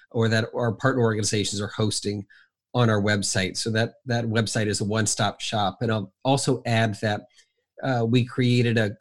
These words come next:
a covid nineteen resource library, since we've talked about the pandemic on this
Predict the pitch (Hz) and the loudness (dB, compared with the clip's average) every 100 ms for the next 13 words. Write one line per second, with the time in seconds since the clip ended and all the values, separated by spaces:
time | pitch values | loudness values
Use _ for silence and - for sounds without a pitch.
0 | - 110 - 135 123 113 113 117 117 107 | -8 -6 0 2 4 4 2 2 0 2
1 | 113 - 110 - 104 101 - 95 95 - | 0 2 0 0 -2 -2 -2 -2 0 -2
2 | 110 110 - 117 107 107 101 95 113 98 | -2 -4 0 0 0 -2 -6 -6 -4 -2
3 | 98 95 95 101 95 92 - | -2 -4 -4 -4 -4 -4 -6